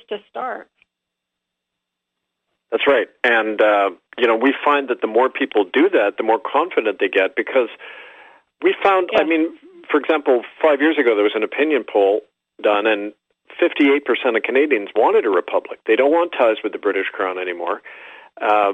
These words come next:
Speaker 2: and their whole colonial system where the Governor-General, one person can, is the official head of state. Well, no, the people are, are sovereign, not one, one man or woman. So, um, we have the majority of people on our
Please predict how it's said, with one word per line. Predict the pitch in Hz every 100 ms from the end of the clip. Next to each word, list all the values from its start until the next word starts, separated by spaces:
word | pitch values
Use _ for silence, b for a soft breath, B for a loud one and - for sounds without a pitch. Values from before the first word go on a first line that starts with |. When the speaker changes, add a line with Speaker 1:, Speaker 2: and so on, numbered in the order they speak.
| -
Speaker 2:
and | 117 110
their | 104
whole | 120 107 -
colonial | 110 110 101 95 107
system | 95 -
where | 95 95 98 104
the |
Governor-General, | 95 110 117 101 92 98 98 98 95 104
one | 110
person | - 107 - 95
can, | 92 101 95 - - -
is | 98 -
the | 95
official | - 107 - 95
head | 110 98
of | -
state. | - 90 87 - B B B B -
Well, | 113 123
no, | 151
the | 107 - -
people | - 131
are, | 107 98 -
are | 95 -
sovereign, | 101 92 87 95
not | 110 110 - _ - - 107
one, | 107 98 _ _ -
one | 101 98
man | 98 95
or | 92
woman. | 175 165 - B B B - -
So, | 139 131 131 135 135
um, | 120 117 107 - _ 139
we | 143 143
have | 208 226
the |
majority | 165 139 139 131
of | 127
people | - - 117
on | 110
our | 104